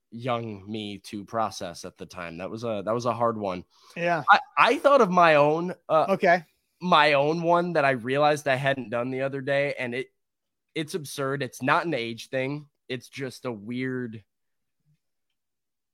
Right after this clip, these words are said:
Speaker 1: I, this is gonna blow some people's minds. I have never had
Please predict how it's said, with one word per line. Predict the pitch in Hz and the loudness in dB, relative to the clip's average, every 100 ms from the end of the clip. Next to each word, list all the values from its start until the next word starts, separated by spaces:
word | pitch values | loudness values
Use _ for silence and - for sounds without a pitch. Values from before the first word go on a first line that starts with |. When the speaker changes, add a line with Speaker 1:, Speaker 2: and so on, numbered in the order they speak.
| _ _ _ - | _ _ _ -2
Speaker 1:
I, | 139 | 0
this | 127 170 165 | 0 -6 -6
is | 147 | -6
gonna | 143 127 | -6 -6
blow | 113 110 | -6 -8
some | 113 107 | -8 -14
people's | 101 98 | -16 -14
minds. | 101 90 - | -16 -14 0
I | 156 254 | 2 4
have | 302 226 | 2 -2
never | 170 156 180 180 185 | -2 0 0 -2 -4
had | 139 143 139 120 104 92 101 | -4 -4 -2 -2 -4 -10 -16